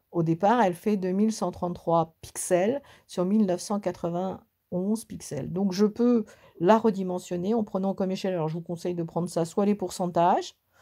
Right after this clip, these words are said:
soit les pixels. Les pixels, c'est un peu plus technique. Et on vous propose même, hein, des configurations, hein, size, presets, custom,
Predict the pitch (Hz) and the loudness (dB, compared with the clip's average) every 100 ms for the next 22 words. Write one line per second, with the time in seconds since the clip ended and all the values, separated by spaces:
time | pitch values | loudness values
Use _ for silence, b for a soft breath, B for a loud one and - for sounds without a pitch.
0 | B B B - - 233 220 208 185 - | B B B -14 4 6 6 0 -12 -6
1 | 160 139 - 147 - - 208 208 175 175 | -6 -6 -12 -14 -12 -6 -4 -4 -6 -6
2 | 170 196 180 - 190 269 - 202 214 - | -8 -6 -8 -4 -6 -6 -4 0 0 2
3 | 220 202 208 262 269 240 190 165 180 285 | 4 4 2 0 0 0 0 0 0 0
4 | - 180 165 214 214 180 185 165 165 208 | -4 -4 -2 -4 -2 -4 -2 -2 -4 -4
5 | 254 185 180 180 185 175 180 - 165 - | -2 -2 -2 -2 2 2 2 -4 -8 -2
6 | 165 165 - _ - 151 - - 120 180 | -2 -4 -16 _ -10 -10 -6 -8 -4 -2
7 | 208 | -4